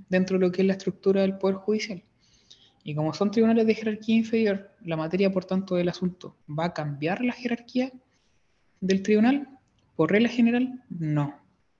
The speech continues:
¿ya? Sin perjuicio, la materia va a ser importante para otras cosas, como por ejemplo para determinar la especialidad del tribunal que va a conocer.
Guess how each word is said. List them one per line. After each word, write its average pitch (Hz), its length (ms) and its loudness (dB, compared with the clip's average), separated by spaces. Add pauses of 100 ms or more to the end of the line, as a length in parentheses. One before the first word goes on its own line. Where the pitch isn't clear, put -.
(160)
¿ya? 156 260 -8 (760)
Sin 165 220 2
perjuicio, 208 440 2
la 170 140 -4
materia 156 400 -2
va 160 100 -2
a 156 40 -4
ser 180 140 -2
importante 208 640 0
para 220 240 0
otras - 200 -6
cosas, 220 340 -2
como 185 280 -2
por 180 100 -2
ejemplo 196 480 -6
para 180 220 -2
determinar 170 440 0
la 190 80 -8
especialidad 175 520 -2
del 240 140 0
tribunal 233 320 0
que 233 100 -2
va 226 60 0
a - 20 -12
conocer. 240 400 0